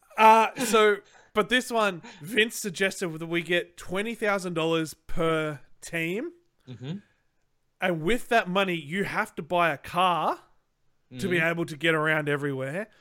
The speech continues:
Speaker 2: Yeah.
Speaker 1: You, you buy all of your food, you, your accommodation, like, every single thing that you need to buy to complete this
Speaker 2: Mm.
Speaker 1: comes from that twenty grand.
Speaker 2: Jesus Christ.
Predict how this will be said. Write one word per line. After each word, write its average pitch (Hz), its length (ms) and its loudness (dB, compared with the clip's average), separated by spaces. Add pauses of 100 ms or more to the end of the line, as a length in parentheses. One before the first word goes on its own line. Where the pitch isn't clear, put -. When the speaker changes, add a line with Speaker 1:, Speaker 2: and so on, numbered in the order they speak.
(240)
Speaker 2:
Yeah. 185 300 0 (100)
Speaker 1:
You, 190 200 -2
you 185 80 -2
buy 170 580 2
all 165 200 2
of 147 120 -4
your 135 160 -8
food, 180 680 0 (240)
you, 156 300 -12 (420)
your 147 160 -10
accommodation, 160 840 -4
like, 156 320 -14
every 214 320 -6
single 196 480 -2 (100)
thing 175 340 -4 (280)
that 175 140 -6
you 196 200 -2
need 190 340 -4
to 156 180 -10 (200)
buy 170 540 -2 (240)
to 170 220 -6 (260)
complete 170 560 -6
this 277 400 -6 (960)
Speaker 2:
Mm. 113 140 -6
Speaker 1:
comes 208 240 0
from 202 160 -8
that 196 200 -6
twenty 175 380 -10
grand. 147 480 -10 (460)
Speaker 2:
Jesus 92 420 -8
Christ. - 560 -4